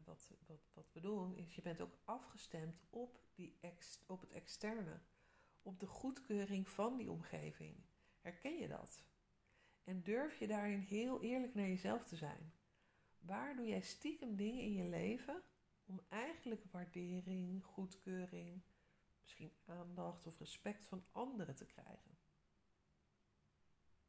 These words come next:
Want ja, dat is hoe we geleerd zijn.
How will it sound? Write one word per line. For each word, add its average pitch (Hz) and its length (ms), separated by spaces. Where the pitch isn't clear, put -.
Want 196 360
ja, 208 300
dat 214 180
is - 280
hoe 185 240
we 170 80
geleerd 180 540
zijn. 165 440